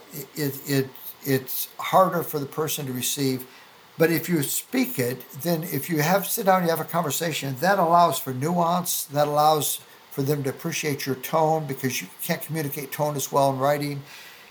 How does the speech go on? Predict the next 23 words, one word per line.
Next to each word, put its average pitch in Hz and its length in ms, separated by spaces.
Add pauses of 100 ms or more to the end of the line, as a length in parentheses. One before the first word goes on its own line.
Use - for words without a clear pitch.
(120)
It 156 140
allows, 160 580 (100)
uh, 127 360 (100)
for - 360
you 147 460 (120)
to 143 240
immediately 160 680
read 147 380
their 151 120
responses 156 1040 (640)
and 135 320 (360)
nuance 165 520
what 143 220
you're 135 80
saying 151 640 (380)
to 147 60
make 147 240
it 147 140
more, 135 500
uh, 127 340 (840)
insightful 151 680
for - 180
them. 139 400